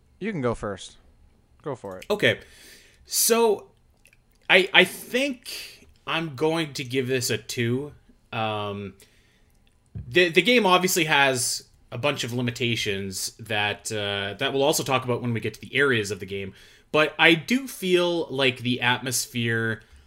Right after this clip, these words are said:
Speaker 2: is, I mean, it's very oppressing. It's very, it's very dark. Every background is just a plain black background. It feels like a dark alien planet. Um, and you do,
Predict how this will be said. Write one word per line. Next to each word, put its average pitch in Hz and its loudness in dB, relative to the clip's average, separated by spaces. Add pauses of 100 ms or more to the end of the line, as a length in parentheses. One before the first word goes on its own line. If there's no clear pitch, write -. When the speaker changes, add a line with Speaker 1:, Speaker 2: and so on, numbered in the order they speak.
(380)
Speaker 2:
is, 113 0 (260)
I 123 0
mean, 170 4
it's 165 2
very 139 4 (440)
oppressing. 127 2
It's 107 -4
very, 131 4
it's 113 -10
very 139 2
dark. 120 -2
Every 127 -2
background 123 4
is 120 -2
just 120 -2
a 117 -4
plain 113 -4
black 107 -2
background. 104 -2 (340)
It 120 -4
feels 135 4
like 127 0
a 107 -4 (100)
dark 120 -4 (520)
alien 123 2
planet. 117 -2 (120)
Um, 104 -4 (200)
and 123 0
you 123 0
do, 135 0